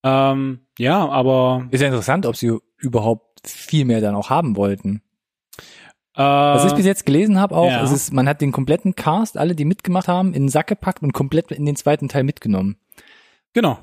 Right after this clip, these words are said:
Speaker 2: Von daher, ja, bis auf das Hauptcast, da musste man jetzt natürlich, man erzählt ja jetzt im ersten Teil nur die Geschichte von den Jungen,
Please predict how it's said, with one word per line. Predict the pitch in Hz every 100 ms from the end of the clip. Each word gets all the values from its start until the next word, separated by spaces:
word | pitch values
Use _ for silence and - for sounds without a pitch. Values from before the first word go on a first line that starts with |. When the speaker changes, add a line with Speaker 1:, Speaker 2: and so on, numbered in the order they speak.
| _
Speaker 2:
Von | 123
daher, | 127 131 151 143 -
ja, | 113
bis | 113 - 131
auf | 110
das | -
Hauptcast, | 131 - - 170 185 135
da |
musste | 127 135 -
man | 127 123
jetzt | 117 -
natürlich, | 113 139 127 -
man | 117
erzählt | 113 - 120
ja | 113
jetzt | 110
im | 113
ersten | 110 110 123
Teil | 123 110
nur | 110 110 107 104
die | 107
Geschichte | 104 - 107 -
von | - 101
den | 95 92 90 90 87 - _ _ _ _ _ _ -
Jungen, | 110 127 151 175 220 247